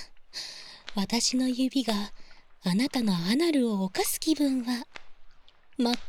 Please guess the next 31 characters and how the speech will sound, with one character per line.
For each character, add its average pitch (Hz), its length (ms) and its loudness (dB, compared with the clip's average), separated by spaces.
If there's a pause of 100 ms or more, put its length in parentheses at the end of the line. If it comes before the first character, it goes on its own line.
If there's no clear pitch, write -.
く - 120 -8
と 359 120 2
言 269 120 2
っ - 20 -12
て - 180 -6
い 269 200 4
い - 20 2 (100)
ほ 226 140 -4
ど、 220 200 0 (440)
節 160 260 0
操 277 360 2
の 214 120 4
な 214 140 2
い 190 80 4
ケ 185 180 0
ツ - 180 -4
穴 294 220 2
で 392 140 2
す - 180 -2
ね。 294 220 0 (1200)
指 214 380 4
を 190 100 0
広 220 420 -4
げ 269 100 4
れ 226 180 2
ば、 190 300 -2 (340)
広 180 400 -2
げ 269 180 0
る 285 140 -4
だ - 80 -12 (120)
け、 - 200 -2